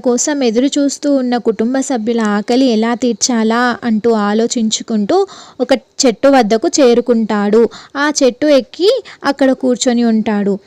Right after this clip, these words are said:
అప్పటికే రాత్రి అవుతుంది. ఆ రోజు అంతా ఏమీ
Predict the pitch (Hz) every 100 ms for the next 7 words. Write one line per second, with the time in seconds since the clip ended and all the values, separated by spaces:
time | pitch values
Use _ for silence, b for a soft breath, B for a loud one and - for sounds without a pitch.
0 | B - 220 277 277 311 330 247 220 226
1 | 220 240 226 - 214 208 196 - B -
2 | 262 262 269 311 302 285 302 277 226 247